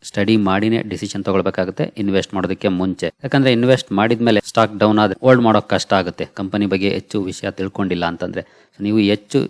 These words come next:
ವಿಷಯ ತಿಳ್ಕೊಂಡಷ್ಟು ಹೋಲ್ಡ್ ಮಾಡ್ಲಿಕ್ಕೆ ಧೈರ್ಯ ಇರುತ್ತೆ, ಜೊತೆಗೆ ಸ್ಟ್ರಾಂಗ್ ಕಮ್ ಬ್ಯಾಕ್ ಅನ್ನ ಮಾಡುತ್ತೆ ಅನ್ನೋಂಥ ನಂಬಿಕೆ ಕೂಡ ಇರುತ್ತೆ ಕಂಪನಿ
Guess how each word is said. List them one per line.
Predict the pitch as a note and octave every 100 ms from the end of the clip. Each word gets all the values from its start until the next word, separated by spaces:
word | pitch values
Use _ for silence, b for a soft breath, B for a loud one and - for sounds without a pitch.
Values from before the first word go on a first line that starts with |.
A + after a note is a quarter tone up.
| - _ -
ವಿಷಯ | A#2 - C#3+
ತಿಳ್ಕೊಂಡಷ್ಟು | C#3 C3 C3 C3 C3+ B2 A#2
ಹೋಲ್ಡ್ | G2+ A2 A#2+
ಮಾಡ್ಲಿಕ್ಕೆ | A2+ G#2 G#2 A#2 A2 - _ _
ಧೈರ್ಯ | A2+ A#2 A#2+ A2+
ಇರುತ್ತೆ, | G2 - E2+ - _ _ _ -
ಜೊತೆಗೆ | B2+ C3+ A#2+ - _
ಸ್ಟ್ರಾಂಗ್ | - - A2 A2+
ಕಮ್ | A2 G#2+
ಬ್ಯಾಕ್ | A#2 A2+
ಅನ್ನ | A2+ A2
ಮಾಡುತ್ತೆ | G2 F2+ G#2+ A#2 -
ಅನ್ನೋಂಥ | A2+ G#2+ G#2 G#2
ನಂಬಿಕೆ | G#2+ F#2+ G2+ A2 A2+
ಕೂಡ | - G2+
ಇರುತ್ತೆ | F#2+ G2+ G#2
ಕಂಪನಿ | - F#2+ F#2+ F#2+